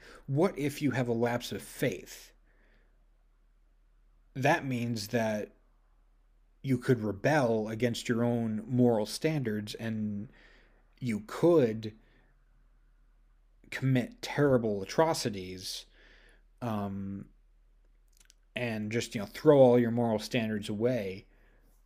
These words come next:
um, in this kind of act of rebellion, uh, against, uh, I guess, the way you were raised or the values that you used to have,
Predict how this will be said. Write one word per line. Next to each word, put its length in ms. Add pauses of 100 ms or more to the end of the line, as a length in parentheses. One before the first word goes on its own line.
um, 580 (1040)
in 200
this 200
kind 300
of 220
act 280
of 360 (120)
rebellion, 880 (1000)
uh, 380 (240)
against, 920 (140)
uh, 440 (1160)
I 80
guess, 240
the 100
way 140
you 180
were 120
raised 880
or 160
the 120
values 540
that 140
you 80
used 280
to 60
have, 560